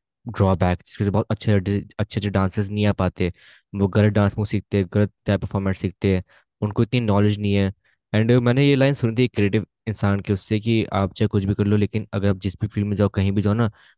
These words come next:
पढ़ाई आपको पूरी ज़िंदगी करनी ही पड़ेगी, चाहे आप कहीं भी चले जाओ,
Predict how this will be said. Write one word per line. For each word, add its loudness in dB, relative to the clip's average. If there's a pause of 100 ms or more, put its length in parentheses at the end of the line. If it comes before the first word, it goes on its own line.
(180)
पढ़ाई 4
आपको 0
पूरी 2
ज़िंदगी 0
करनी -2
ही 2
पड़ेगी, -4
चाहे -2
आप -2
कहीं -2
भी -2
चले -2
जाओ, -6